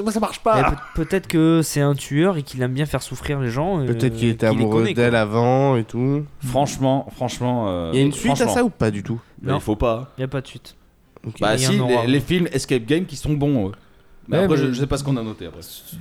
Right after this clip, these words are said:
Speaker 4: tu vois, quand tu finis un film, t'aimerais avoir, euh, une, une, même si tu vois pas le tueur, admettons,
Speaker 1: Une
Speaker 4: parce que
Speaker 1: clé
Speaker 4: tu
Speaker 1: de
Speaker 4: veux faire,
Speaker 1: compréhension.
Speaker 4: tu veux faire un, un petit truc qui, qui dit le but, tu vois.
Speaker 1: Ouais.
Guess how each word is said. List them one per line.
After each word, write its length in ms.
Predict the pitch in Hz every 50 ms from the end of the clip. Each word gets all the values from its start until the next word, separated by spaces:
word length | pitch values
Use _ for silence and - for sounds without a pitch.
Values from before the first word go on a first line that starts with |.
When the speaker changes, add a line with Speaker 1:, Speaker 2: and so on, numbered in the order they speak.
| 170 151 135
Speaker 4:
tu 120 | 127 131 139
vois, 100 | 147 160
quand 280 | - 156 143 - 151 143
tu 140 | - - 143
finis 340 | - - 156 151 151 147
un 120 | 143 135 131
film, 360 | - - 208 208 208 190 165
t'aimerais 400 | 139 151 135 135 131 139 147 143
avoir, 320 | 143 139 135 139 143 139 131
euh, 260 | 135 131 131 131 123 - - - - - - - - - - - - - -
une, 200 | - 135 135 -
une, 220 | - - - - 208 - - -
même 200 | 147 151 185 202
si 140 | 196 - 156
tu 120 | - 147 135
vois 140 | 143 135
pas 100 | - 139
le 60 | 135 127
tueur, 220 | - 147 147 139
admettons, 260 | 131 131 131 - 165
Speaker 1:
Une 40 | 151
Speaker 4:
parce 100 | 151 139
que 60 | - 151
Speaker 1:
clé 80 | 170
Speaker 4:
tu 40 | 147
Speaker 1:
de 40 | 147
Speaker 4:
veux 40 | 170
faire, 80 | 175 143
Speaker 1:
compréhension. 420 | - 175 185 185 165 - 190 196
Speaker 4:
tu 100 | 185 151
veux 60 | 151 143
faire 100 | 151 156
un, 40 | 151 139 147 - - - 165
un 40 | 175
petit 220 | - - - 185
truc 240 | - - 220 202 - -
qui, 120 | 180 151 - - - - - - - - - _ - - - - - - -
qui 120 | - 165
dit 140 | 156 196 208 165 - - 135
le 160 | 143 165 196
but, 400 | 185 185 262 285 285 - - - _ _ _ -
tu 120 | - 143
vois. 120 | 147 180 196
Speaker 1:
Ouais. 240 | 196 196 143 85